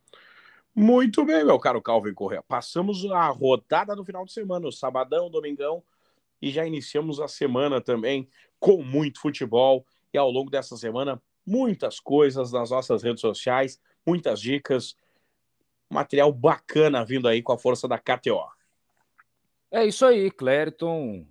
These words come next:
Speaker 2: galera que esteve conosco em mais um Duplo K. Final de semana de muitos jogos pro pessoal aproveitar, né? Especialmente Campeonato Brasileiro aí com bola rolando em diversas divisões. E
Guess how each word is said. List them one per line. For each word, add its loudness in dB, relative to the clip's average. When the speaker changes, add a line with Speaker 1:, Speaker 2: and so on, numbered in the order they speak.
Speaker 2:
galera -2
que -12
esteve -12
conosco -10
em -12
mais -6
um -8
Duplo -8
K. -2
Final -2
de -12
semana -4
de -8
muitos -6
jogos 0
pro -18
pessoal -6
aproveitar, -2
né? -10
Especialmente -12
Campeonato -10
Brasileiro -4
aí -6
com -16
bola -2
rolando -6
em -4
diversas -2
divisões. -2
E -4